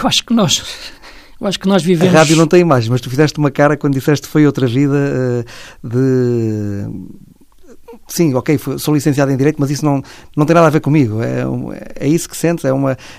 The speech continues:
Speaker 2: é algo que não, não, não, não te passa pela cabeça, ser advogado e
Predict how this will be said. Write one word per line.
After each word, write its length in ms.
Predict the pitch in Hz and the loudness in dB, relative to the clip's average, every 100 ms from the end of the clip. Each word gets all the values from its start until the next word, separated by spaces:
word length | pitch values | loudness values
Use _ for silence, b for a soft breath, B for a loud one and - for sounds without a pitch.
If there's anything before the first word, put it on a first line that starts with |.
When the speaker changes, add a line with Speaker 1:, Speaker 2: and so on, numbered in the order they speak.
| B | B
Speaker 2:
é 80 | 139 | 0
algo 200 | 147 143 | 2 0
que 100 | - | -2
não, 240 | 139 139 131 | 0 0 -2
não, 140 | 131 | -4
não, 120 | 131 | -4
não 400 | 127 127 127 135 | -6 -6 -4 -4
te 40 | 139 | -2
passa 220 | 147 135 | -2 -2
pela 120 | 147 | -2
cabeça, 380 | 135 135 160 131 | -2 0 -2 -4
ser 180 | - 117 | -6 -6
advogado 840 | 117 113 127 147 139 120 117 117 | -8 -6 -4 -4 -6 -8 -8 -10
e 160 | 117 | -10